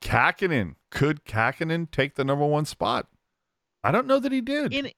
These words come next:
Speaker 2: in
Speaker 1: And
Speaker 2: a
Speaker 1: the,
Speaker 2: way, he
Speaker 1: li-, well,
Speaker 2: kinda
Speaker 1: he
Speaker 2: did.
Speaker 1: almost, I mean, I could say that he did, but because his competition lowered the bar.
Speaker 2: Well, because here, but here's the thing, though, dude.
Speaker 1: Oh, right, okay. D-, d-, uh, d-, whip it out, say it, 'cause I'll be right back.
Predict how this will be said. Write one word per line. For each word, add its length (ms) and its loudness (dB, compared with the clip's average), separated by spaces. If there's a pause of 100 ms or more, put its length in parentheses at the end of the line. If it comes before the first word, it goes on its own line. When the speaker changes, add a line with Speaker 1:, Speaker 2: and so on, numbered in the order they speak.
Speaker 2:
in 160 4
Speaker 1:
And 100 6
Speaker 2:
a 40 6
Speaker 1:
the, 40 2
Speaker 2:
way, 220 0
he 120 -4
Speaker 1:
li-, 180 6
well, 0 -
Speaker 2:
kinda 240 6
Speaker 1:
he 80 2
Speaker 2:
did. 100 4
Speaker 1:
almost, 420 4 (260)
I 60 4
mean, 340 0
I 120 0
could 220 -2
say 180 0
that 140 -2
he 100 0
did, 340 0 (220)
but 280 0
because 520 0
his 340 0 (160)
competition 720 -2
lowered 320 2
the 80 -6
bar. 520 -2 (440)
Speaker 2:
Well, 100 6
because 300 2
here, 160 -4
but 180 -6
here's 200 -4
the 100 -12
thing, 220 -4
though, 140 -2
dude. 140 -6
Speaker 1:
Oh, 60 4
right, 280 2
okay. 200 -6 (360)
D-, 100 -4 (120)
d-, 140 -16
uh, 240 2
d-, 160 -18 (240)
whip 420 -2
it 80 2
out, 220 2
say 160 0
it, 100 -6
'cause 140 -4
I'll 80 2
be 140 -12
right 160 -2
back. 200 -8